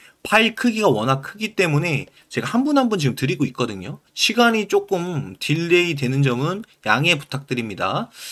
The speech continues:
자, 그러나 제가 조금 늦게 드리는 분들한테는요. 자, 이번에 엘지 엔솔에서,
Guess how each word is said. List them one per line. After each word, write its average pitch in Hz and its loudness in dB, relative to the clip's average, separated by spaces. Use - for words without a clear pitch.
자, 143 2
그러나 208 4
제가 156 0
조금 202 -2
늦게 165 0
드리는 190 0
분들한테는요. 143 0
자, 127 -2
이번에 175 4
엘지 190 4
엔솔에서, 147 2